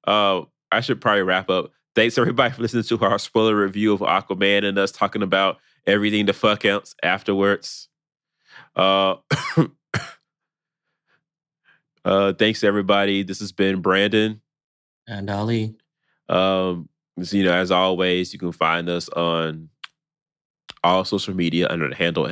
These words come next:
Speaker 1: S S N Podcast, S S N podcast dot com, iTunes, Stitcher, Acast, Google Play, wherever else podcasts can be found. Uh, go see Aquaman.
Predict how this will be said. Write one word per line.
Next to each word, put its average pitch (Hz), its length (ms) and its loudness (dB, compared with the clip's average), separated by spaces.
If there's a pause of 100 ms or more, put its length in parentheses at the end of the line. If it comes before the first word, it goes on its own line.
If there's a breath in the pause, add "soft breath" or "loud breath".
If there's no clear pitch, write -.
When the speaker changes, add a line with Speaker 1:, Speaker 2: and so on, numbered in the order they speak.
(180)
Speaker 1:
S 85 180 -2
S 85 100 -8
N 85 140 2
Podcast, 87 800 -2 (1000)
S 92 200 0
S 90 100 -4
N 87 140 2
podcast 85 560 -2
dot 71 260 -4
com, 95 500 0
iTunes, 85 500 -4
Stitcher, 87 680 -2
Acast, 85 500 -2
Google 82 240 -8
Play, 87 280 0
wherever 82 280 -2
else 80 160 -4
podcasts 82 560 -2
can 82 160 -6
be 73 140 -10
found. 95 640 -4 (2250)
Uh, 80 260 0
go 82 180 2
see 92 180 0
Aquaman. 87 840 0